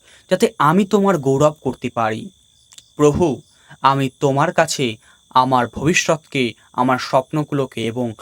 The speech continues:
আমার আকাঙ্ক্ষাগুলোকে সমর্পণ করছি। শয়তান চায় আমাদের স্বপ্নগুলোকে হত্যা করতে, আমাদের আকাঙ্ক্ষাগুলোকে ধ্বংস করতে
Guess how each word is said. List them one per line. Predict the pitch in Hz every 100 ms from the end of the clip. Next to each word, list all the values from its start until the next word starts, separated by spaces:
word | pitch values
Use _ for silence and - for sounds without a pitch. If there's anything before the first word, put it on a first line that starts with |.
| - -
আমার | 143 143 123
আকাঙ্ক্ষাগুলোকে | - 196 175 165 170 135 120 - 110 - _ _ _ _ _ _ _ -
সমর্পণ | - - 127 147 156 143 120
করছি। | 127 117 - - 95 _ _ _ _ _ _ - -
শয়তান | - 165 180 196 226 214
চায় | - 170 165 113 117 _ _
আমাদের | 143 147 143 139 139 135 _ -
স্বপ্নগুলোকে | - 156 151 185 - 180 165 175 156
হত্যা | 127 - _ 120
করতে, | - 110 - 113 147 _ _ _ -
আমাদের | 151 170 165
আকাঙ্ক্ষাগুলোকে | 143 151 175 175 180 175 170 - 151
ধ্বংস | - 143 160 -
করতে | 147 120 - -